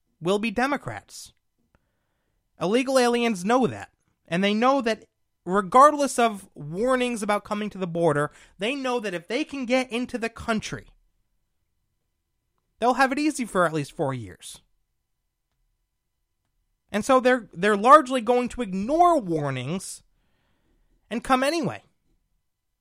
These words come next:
It's worth it to them.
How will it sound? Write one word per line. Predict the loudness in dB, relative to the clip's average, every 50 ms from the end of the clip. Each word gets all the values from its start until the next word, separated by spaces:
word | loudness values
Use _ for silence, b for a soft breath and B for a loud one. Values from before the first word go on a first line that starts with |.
| _ _ _ _ _ _ _ _ _ _ _ _ _ _ _ _ _ _ _ _ _ _ _ _ _ _ _ _ _ _ -4
It's | -4 -4 -2 -2
worth | -2 -2 -2 -4
it | -8 -12
to | -12 -12
them. | -12 -12 -14